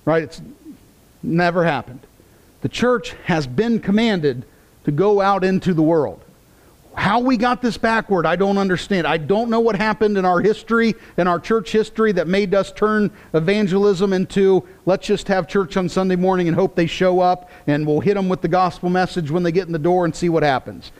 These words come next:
Like, I don't, I don't see that in the scripture as the plan. I'm, I'm not trying to say that that's, anyone's gonna go to hell for doing that. I just think that we're shortchanging our opportunities by not trying to go out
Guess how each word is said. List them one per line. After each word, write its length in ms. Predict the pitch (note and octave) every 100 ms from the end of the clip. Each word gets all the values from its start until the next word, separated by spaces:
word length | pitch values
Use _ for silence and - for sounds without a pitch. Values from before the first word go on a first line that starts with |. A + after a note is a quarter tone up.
| - -
Like, 240 | D3+ D#3 D3
I 100 | E3
don't, 220 | G3+ G#3+ -
I 100 | F3+
don't 300 | G#3 G#3 -
see 240 | - A#3+
that 280 | A3 G#3 G3+
in 120 | G3
the 60 | E3+
scripture 600 | - A#3 A#3+ A#3 A#3 A3+ - -
as 220 | F3 F3+
the 100 | C#3
plan. 420 | - G#3 A#3 A#3
I'm, 160 | G#3 D#3
I'm 120 | D#3
not 180 | F#3+ G3+
trying 160 | G3+ G3+
to 80 |
say 160 | F3 G3+
that 180 | F#3+ D3
that's, 380 | F#3 F3+ - - - - - - - _ _ _ _ _ - - E3+
anyone's 320 | G3 G3+ F#3
gonna 120 | E3+
go 120 | F#3 F3+
to 60 |
hell 220 | E3 G3
for 140 | G#3 F3+
doing 300 | F3 A#3 A3
that. 160 | G#3+
I 60 | F3+
just 220 | F#3 G3+
think 220 | - G#3
that 100 | -
we're 180 | E3+ F3+
shortchanging 800 | F3 G#3+ G#3+ - G#3+ G#3 F#3+ G3 -
our 160 | E3+
opportunities 800 | F3+ F3+ E3+ F#3 G3 E3 E3 D3 - - -
by 120 | E3
not 220 | F#3+ F#3+
trying 380 | - G3+ G3 F3+
to 80 | D#3+
go 240 | E3+ F#3+
out 360 | F3 E3+ D#3